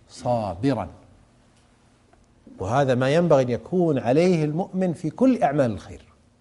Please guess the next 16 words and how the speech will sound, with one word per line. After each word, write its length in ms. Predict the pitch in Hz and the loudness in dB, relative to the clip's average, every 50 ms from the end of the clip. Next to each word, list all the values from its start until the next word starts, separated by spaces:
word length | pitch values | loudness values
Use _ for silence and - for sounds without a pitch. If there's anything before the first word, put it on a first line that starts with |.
| _ _ - | _ _ -8
أن 100 | 120 120 | -4 0
يصبر 460 | 135 165 185 180 - - 127 110 - - - - _ _ - | 4 4 4 2 2 -6 -6 -8 -8 -8 -14 -20 _ _ -14
ويثابر 720 | - 107 120 113 113 - 156 160 165 160 139 135 110 - - - - - - - _ _ _ - - - _ _ _ - | -10 -8 -6 -6 -4 2 4 6 6 6 6 4 -2 -2 -4 -18 -20 -20 -20 -20 _ _ _ -20 -20 -20 _ _ _ 4
ولا 320 | 120 143 170 202 226 220 | 8 10 12 12 12 12
ينظر 540 | 214 208 214 220 220 202 185 208 202 - - - - | 10 10 8 8 6 6 8 8 8 8 6 0 2
إلى 140 | 151 151 147 | 4 6 6
العقبات 600 | 131 120 131 - - 143 135 147 151 143 - - | 6 4 0 0 0 4 8 8 8 8 6 2
التي، 500 | 123 131 131 123 - 127 123 123 131 139 - - - _ _ _ _ _ _ _ _ - | -2 -2 -2 -2 -2 -2 -2 -2 -4 -6 -12 -20 -20 _ _ _ _ _ _ _ _ -8
آه، 160 | 113 110 110 104 | -6 -6 -6 -6
ترد 380 | 98 - 151 147 143 135 127 | -4 -2 0 2 2 2 0
عليه 420 | 113 92 107 120 123 131 117 98 92 | -2 -4 -4 -4 -4 -4 -4 -6 -12
في 80 | - | -14
الطريق، 520 | 95 - - 92 80 78 73 - - - - _ _ _ _ _ _ _ _ _ _ _ _ _ - | -16 -14 -12 -12 -12 -12 -14 -18 -20 -20 -20 _ _ _ _ _ _ _ _ _ _ _ _ _ -6
بل 320 | 110 123 139 147 156 175 - - - - _ - _ _ _ _ _ _ - | 0 2 2 2 2 0 -2 -10 -18 -20 _ -20 _ _ _ _ _ _ -10
يلازم 640 | 104 107 117 131 139 139 127 117 127 123 110 98 | -4 0 2 2 2 2 2 0 -2 -4 -4 -6
الطريق 840 | - - - - 117 113 120 131 143 147 147 139 127 - - - - | -8 -12 -10 -8 -6 -2 0 0 2 2 2 0 0 -2 -8 -20 -20